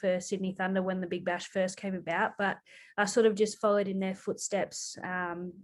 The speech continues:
you know, having older brothers, having the backyard cricket and all the Boxing Day tests and all that sort of stuff. So, um, we kinda just grew up playing junior cricket, um, and then sort of when I was fourteen, the under eighteens, it was called Brewer Shield in, um, in Sydney.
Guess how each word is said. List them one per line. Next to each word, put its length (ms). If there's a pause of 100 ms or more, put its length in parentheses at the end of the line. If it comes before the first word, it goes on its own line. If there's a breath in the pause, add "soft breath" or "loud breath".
you 140
know, 80
having 320
older 200
brothers, 440
having 240
the 80
backyard 480
cricket 480
and 220 (500 loud breath)
all 120
the 80
Boxing 420
Day 160
tests 380
and 100
all 100
that 200
sort 160
of 80
stuff. 280
So, 400 (380 loud breath)
um, 240
we 80
kinda 300
just 220
grew 140
up 160
playing 280
junior 260
cricket, 580
um, 640 (300)
and 200
then 260
sort 200
of 200
when 100
I 100
was 120
fourteen, 920
the 440
under 260
eighteens, 640
it 140
was 120
called 460
Brewer 240
Shield 460
in, 340
um, 260
in 140
Sydney. 400